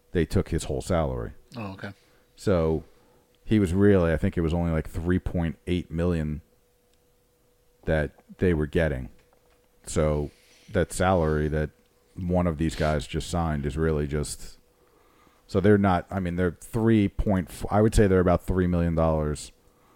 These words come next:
Speaker 1: more in the hole than they were before July one.
Speaker 2: I mean, again, you don't, I mean, an offer sheet's an offer sheet for next season. That, that's, that's what, I mean, he's signed for one more year. That, that's, that's Mitch Marner right now.
Speaker 1: Is
Speaker 2: Right?
Speaker 1: he?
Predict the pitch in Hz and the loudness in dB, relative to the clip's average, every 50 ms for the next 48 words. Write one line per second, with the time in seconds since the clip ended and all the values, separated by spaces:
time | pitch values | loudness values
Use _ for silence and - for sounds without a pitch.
0 | _ _ _ _ _ _ _ _ _ _ _ 95 92 95 95 101 101 104 101 95 | _ _ _ _ _ _ _ _ _ _ _ -2 0 2 2 2 2 2 2 2
1 | 90 87 87 82 - - 87 80 78 73 73 73 - - 87 82 82 85 82 80 | 0 0 0 -2 -2 -2 -2 -2 -2 -2 -4 -6 -8 -10 -6 -4 -2 -2 0 -2
2 | 78 80 80 78 78 76 78 78 - - 85 78 76 73 69 67 - - - _ | 0 0 -2 -2 -4 -4 -6 -8 -6 -4 -2 -2 -2 -2 -2 -6 -8 -14 -20 _
3 | _ _ _ - 85 78 80 78 73 73 69 73 76 69 69 - - _ _ _ | _ _ _ -8 -6 -4 -4 -4 -4 -6 -6 -8 -8 -10 -12 -14 -20 _ _ _
4 | _ _ _ _ _ _ _ _ _ _ _ _ _ _ _ _ _ - 120 117 | _ _ _ _ _ _ _ _ _ _ _ _ _ _ _ _ _ -6 -4 -2
5 | 107 104 101 101 98 107 92 85 - - _ _ _ 113 107 107 107 107 110 - | -2 -2 -4 -2 -2 -2 -2 -2 -8 -16 _ _ _ -2 0 0 0 0 0 -4
6 | - - - 104 101 98 98 101 104 101 - - - - 110 92 - 98 92 92 | -8 -10 -6 -6 -4 -4 -2 0 0 0 0 -2 -6 -8 -8 -8 -6 -2 -2 -2
7 | 87 - - - 113 104 - - 95 87 85 - - - 98 90 - - 82 - | -2 -4 -6 -8 -8 -8 -8 -10 -8 -8 -6 -6 -6 -6 -6 -6 -6 -10 -12 -18
8 | _ - 95 95 92 - 110 95 - _ - - - - - _ _ _ _ - | _ -8 -8 -8 -6 -4 -6 -6 -6 _ -14 -16 -16 -16 -18 _ _ _ _ -20
9 | - _ _ - - 147 143 123 - 135 123 117 113 107 95 110 127 113 98 - | -20 _ _ -10 -6 -4 -4 -2 -2 -2 -2 -2 -4 -4 -2 -2 -4 -4 -4 -6
10 | - - - 143 139 120 107 98 - 127 113 110 107 104 104 98 92 90 82 80 | -6 0 2 2 2 2 -2 -4 -4 -4 -4 -4 -4 -4 -4 -4 -4 -4 -6 -8
11 | - - _ _ _ _ _ _ 98 101 98 95 95 95 - - - 107 95 - | -10 -14 _ _ _ _ _ _ -8 -6 -2 0 0 -2 -2 -2 -6 -6 -6 -6
12 | - 95 87 - - 98 90 87 82 76 78 80 - - 80 80 - _ _ _ | -8 -10 -10 -10 -10 -8 -8 -8 -8 -10 -12 -16 -16 -18 -18 -18 -20 _ _ _
13 | _ _ _ _ _ _ _ _ _ _ _ _ _ - - 113 123 185 196 208 | _ _ _ _ _ _ _ _ _ _ _ _ _ -10 -6 -4 -2 -2 -2 -4
14 | 226 | -4